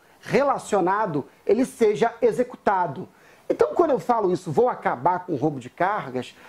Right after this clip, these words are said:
parece um, um, um refrão demagogo, mas não é. É porque eu vou destinar verbas pra que esse projeto que eu vou apresentar pra você, ele seja executado. Talvez no outro vídeo não tenha ficado claro, mas eu vou explicar agora pra você.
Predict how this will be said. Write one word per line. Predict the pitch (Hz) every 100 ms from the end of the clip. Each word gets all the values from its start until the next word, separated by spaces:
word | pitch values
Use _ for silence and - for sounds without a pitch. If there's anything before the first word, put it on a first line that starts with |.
| -
parece | 240 254 262 - 247
um, | 208 -
um, | 285 220 247
um | 190 185 - 226
refrão | 185 196 190 185
demagogo, | 160 208 175 120 196 226 151 151 - _ -
mas | 302 285
não | 269 320
é. | 214 165 - _ _ _
É | -
porque | - 294
eu | 311
vou | 302
destinar | 339 381 - - 294 220 202 -
verbas | 165 185 220 185 196 226 - _ _ _ _ _
pra | 247
que | 254 277
esse | 330 349 320
projeto | 330 294 190 185 -
que | 202
eu |
vou | 190
apresentar | 277 294 262 285 285
pra | 285
você, | 262 254 254 254 254 _ -
ele | 262 285
seja | - 254 247
executado. | 240 262 - 180 143 117 113 _ _ _
Talvez | 247 254 330
no | 330
outro | 330
vídeo | 247 302 262
não | 302
tenha | 302 302
ficado | 302 294 294
claro, | - 285 214 180
mas | 196
eu | 208
vou | 277
explicar | - 277 - 311
agora | 311 302 320
pra | 285 269
você. | 269 - 147